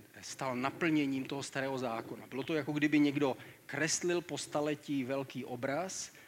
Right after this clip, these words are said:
a nakonec přišel Ježíš a ten obraz oživil a stal se oživnu-, oživlým obrazem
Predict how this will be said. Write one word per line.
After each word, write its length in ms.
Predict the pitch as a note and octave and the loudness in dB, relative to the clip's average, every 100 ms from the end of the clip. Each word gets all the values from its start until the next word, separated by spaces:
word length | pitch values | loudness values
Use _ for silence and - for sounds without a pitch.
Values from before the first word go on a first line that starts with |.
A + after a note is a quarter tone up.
| - - | -20 -8
a 80 | B2+ | -2
nakonec 460 | C#3 - D#3+ D3+ | -2 0 0 -2
přišel 360 | - D#3 - F3 | -2 -2 0 2
Ježíš 560 | C#3+ B2+ G#2+ B2+ D#3+ - | 2 0 0 -4 -4 -6
a 100 | B2+ | -8
ten 200 | C3+ D3 | -8 -6
obraz 420 | C3+ C3 C3 - - | -6 -4 -6 -6 -10
oživil 640 | C3+ C3 C#3 B2+ D3 G3 - - - - | -4 0 0 2 0 -2 -6 -16 -16 -14
a 40 | - | -12
stal 260 | - C3+ | -6 -4
se 260 | - D3 - - - | -2 -4 -4 -10 -8
oživnu-, 560 | C#3 D#3 D3 D3 D3 - | -2 2 4 4 2 0
oživlým 500 | D3 D3+ D3+ D3+ C#3+ | -2 0 2 2 2
obrazem 680 | D3+ C#3 C3+ A#2 A#2 B2 G3 | 0 0 2 2 -2 -2 -2